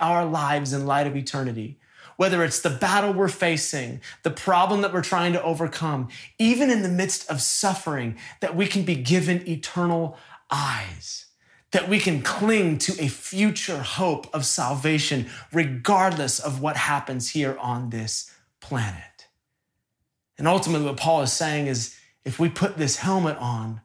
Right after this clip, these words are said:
we're gonna be given something that we can't see without it. We're gonna see beyond the battle. There's gonna be something inside of us that says, "I can get through this if it means I get that.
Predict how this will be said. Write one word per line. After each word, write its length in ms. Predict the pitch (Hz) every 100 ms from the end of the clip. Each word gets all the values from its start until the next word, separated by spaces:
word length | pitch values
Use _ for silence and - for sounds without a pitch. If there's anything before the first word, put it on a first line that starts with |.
| _ -
we're 100 | 151
gonna 140 | 160
be 80 | 147
given 340 | 135 156 156 135
something 380 | 135 120 127
that 120 | 123 135
we 100 | 131
can't 360 | - 165 160 -
see 420 | - - 165 143 127
without 440 | 120 - 110 107
it. 140 | 87 _ _ _ _ _ _ _ _ _ _ -
We're 80 | 147
gonna 100 | 139
see 500 | 101 - 185 165 135
beyond 680 | 117 131 139 139 123 113 104 - _ -
the 60 | 107
battle. 520 | 113 104 101 - - _ - _ _ _ _ _ 135
There's 60 | 123
gonna 160 | 151
be 80 | 135
something 500 | - - 180 175 151
inside 440 | 135 - 131 143
of 100 | 135
us 140 | 120 -
that 120 | 113
says, 560 | - 131 113 104 - _ _ _ _ _ _ _
"I 140 | 131 185
can 240 | 156 143
get 300 | 139 - -
through 180 | 170 139
this 760 | 120 139 90 - - - - _ _ _ _ _ _ -
if 100 | 117
it 100 | 113
means 280 | 123 113 101
I 80 | 104
get 300 | 120 107 104
that. 440 | 92 - -